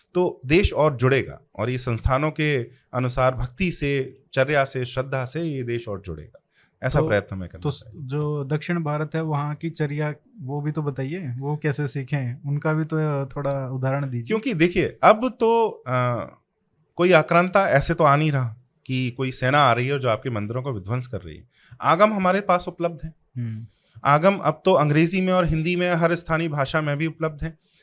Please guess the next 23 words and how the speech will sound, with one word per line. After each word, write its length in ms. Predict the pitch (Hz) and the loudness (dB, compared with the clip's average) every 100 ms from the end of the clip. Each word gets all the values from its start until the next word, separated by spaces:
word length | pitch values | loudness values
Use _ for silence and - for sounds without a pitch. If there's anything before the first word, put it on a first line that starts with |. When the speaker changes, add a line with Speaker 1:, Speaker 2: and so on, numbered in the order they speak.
| - 123 123 | -18 -8 0
Speaker 1:
अ, 380 | 135 135 - | 2 2 0
हम 280 | 131 139 - _ | -4 -6 -6 _
कम 160 | 135 139 | 0 2
से 140 | 185 | 0
कम, 220 | 165 160 | 0 -2
अ, 60 | 202 _ _ _ 131 | -6 _ _ _ -6
कुछ 640 | 127 120 113 175 175 - | -2 -2 0 -2 -2 -6
जो 360 | 156 147 147 139 | -4 -2 -2 0
मंदिर 380 | 113 127 147 143 | 0 0 -2 -4
बनाने 380 | 104 117 120 135 | -2 2 2 2
वाले 180 | 123 | 0
समुदाय 420 | 123 117 113 120 123 | -2 -6 0 2 2
हैं, 140 | 143 | 0
वो 160 | 151 196 | 0 -2
उन 100 | 214 | -2
आगमों 480 | 123 131 165 196 | -2 0 0 0
का, 460 | 190 165 180 240 - _ _ _ | 0 0 0 -2 -8 _ _ _
अ, 140 | 123 - | -8 -4
अध्ययन 360 | 127 135 180 | 0 2 2
करके 480 | 180 127 123 139 214 - - | 0 -2 -2 -6 -6 -10 0
आगम 540 | 131 165 240 269 233 170 _ _ _ | 2 4 2 -2 -8 -14 _ _ _
आधारित 480 | 135 147 180 220 226 - | 2 4 4 4 2 -4
ही 520 | - 208 240 190 - | -2 -2 -2 -4 -10